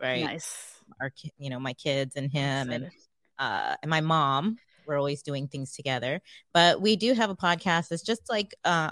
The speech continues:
Speaker 1: our, just our life, and we just talk about random stuff. And, um, I don't, we don't really promote <laughs> it. It's just kinda like
Speaker 2: <laughs>
Speaker 1: therapy for us. Like, it's not like we're trying to,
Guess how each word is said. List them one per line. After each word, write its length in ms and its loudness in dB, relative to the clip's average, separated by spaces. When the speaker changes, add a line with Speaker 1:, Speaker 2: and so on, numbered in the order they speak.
Speaker 1:
our, 80 2
just 220 -4
our 120 2
life, 480 4
and 180 -2
we 60 -6
just 160 -8
talk 180 0
about 240 0
random 340 -2
stuff. 440 0
And, 260 -4
um, 320 4
I 120 4
don't, 600 0
we 260 -2
don't 560 2
really 520 0
promote 480 2
<laughs> 0 -
it. 220 8
It's 220 2
just 220 -2
kinda 200 2
like 180 2
Speaker 2:
<laughs> 100 -14
Speaker 1:
therapy 360 0
for 180 -2
us. 280 0
Like, 200 0
it's 140 -6
not 160 -4
like 160 -4
we're 80 -2
trying 240 -2
to, 240 0